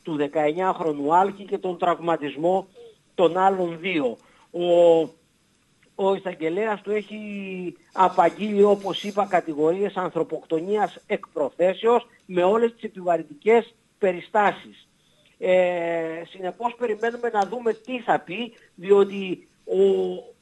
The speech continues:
εικοσιτριάχρονος τηρεί μια σκληρή στάση απέναντι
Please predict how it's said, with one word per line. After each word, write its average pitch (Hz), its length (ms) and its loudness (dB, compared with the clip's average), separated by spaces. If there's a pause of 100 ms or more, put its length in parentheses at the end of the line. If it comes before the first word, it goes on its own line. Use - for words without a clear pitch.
(800)
εικοσιτριάχρονος 214 920 2
τηρεί 220 420 -4
μια 226 220 -2
σκληρή 202 500 0
στάση 185 460 2
απέναντι 165 520 -4